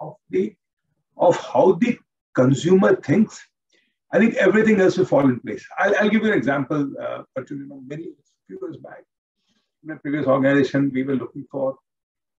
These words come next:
I was in those days handling the digital part of the, of the Vodafone business.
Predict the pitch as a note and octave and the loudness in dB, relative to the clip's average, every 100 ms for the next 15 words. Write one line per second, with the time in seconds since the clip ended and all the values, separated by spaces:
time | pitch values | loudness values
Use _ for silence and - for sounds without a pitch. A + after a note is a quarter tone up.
0 | _ _ _ A#2 A#2+ C#3 C#3 C#3 A#2+ C3 | _ _ _ 0 4 4 4 4 4 2
1 | - C#3+ B2+ - A2+ A#2+ C3 C3+ A#2 A#2 | 2 -2 -2 -6 -6 -2 -4 -4 -8 -8
2 | B2 C3 C3+ - A2+ A2+ B2+ - _ B2 | -10 -10 -12 -12 -18 -16 -18 -20 _ -18
3 | A#2+ _ _ _ _ _ - B2+ C#3 B2+ | -18 _ _ _ _ _ -20 -16 -16 -16
4 | B2+ A#2 G#2+ G#2+ A2 G#2 - | -14 -8 -8 -8 -8 -10 -12